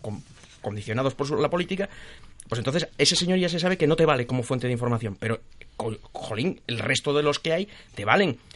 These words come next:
Lee artículos, si quieres enterarte de cómo están las cosas, lee artículos de autoridades que estén reconocidas, pero no cojas la opinión del primero que pase por ahí. Es decir, yo no creo que nadie a la hora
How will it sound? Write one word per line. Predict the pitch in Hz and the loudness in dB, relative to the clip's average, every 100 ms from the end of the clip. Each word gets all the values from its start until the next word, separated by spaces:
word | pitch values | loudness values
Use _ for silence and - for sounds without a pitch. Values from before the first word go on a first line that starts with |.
| - - | -20 -8
Lee | 123 127 | 2 6
artículos, | 165 170 190 185 170 147 - - - - | 6 4 0 4 4 4 -2 -14 -20 -6
si | - 104 | -4 2
quieres | 127 135 | 2 4
enterarte | 135 120 131 123 | 2 4 2 4
de | 120 | 2
cómo | 127 123 | 2 0
están | 143 131 | 0 0
las | - | 0
cosas, | 151 139 | -4 0
lee | 135 | 0
artículos | 170 190 214 185 | 0 0 2 4
de | 147 | 4
autoridades | 131 131 113 107 175 214 | 4 2 0 4 4 4
que | 123 | 0
estén | 139 | -4
reconocidas, | 135 135 131 120 101 95 - - - | -2 0 0 0 -4 -6 -12 -20 -18
pero | - | -12
no | 95 | -8
cojas | 95 120 151 | -4 -2 0
la | 170 | 0
opinión | 170 165 175 | 0 2 2
del | 185 | 2
primero | 151 127 165 | 2 0 0
que | 185 | 0
pase | 180 | -2
por | 143 113 | -4 -2
ahí. | 196 175 - - - - - | -2 -4 -10 -20 -20 -20 -8
Es | |
decir, | 104 156 147 113 | -2 0 2 2
yo | 113 | 4
no | 117 135 | 2 4
creo | 185 185 | 2 2
que | 160 | 2
nadie | 147 151 160 147 147 | 4 6 6 6 6
a | 143 | 8
la | 147 | 8
hora | 147 | 8